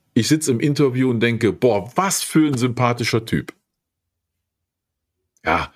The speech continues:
okay, da mit den Erfahrungen hapert's noch ein bisschen und da mit den Werten, aber passt doch total.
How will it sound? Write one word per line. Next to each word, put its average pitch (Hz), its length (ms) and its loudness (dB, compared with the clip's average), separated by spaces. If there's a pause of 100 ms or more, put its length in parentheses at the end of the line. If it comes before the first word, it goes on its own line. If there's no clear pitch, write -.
okay, 101 400 0 (640)
da - 180 0
mit 117 140 0
den 110 80 2
Erfahrungen 107 540 0
hapert's 107 380 0
noch 101 160 0
ein 98 120 -2
bisschen 104 400 0
und 95 400 0
da 85 140 0
mit 95 140 0
den 85 160 0
Werten, 95 380 0
aber 87 300 0
passt - 300 -4
doch 82 100 -2
total. 65 540 -6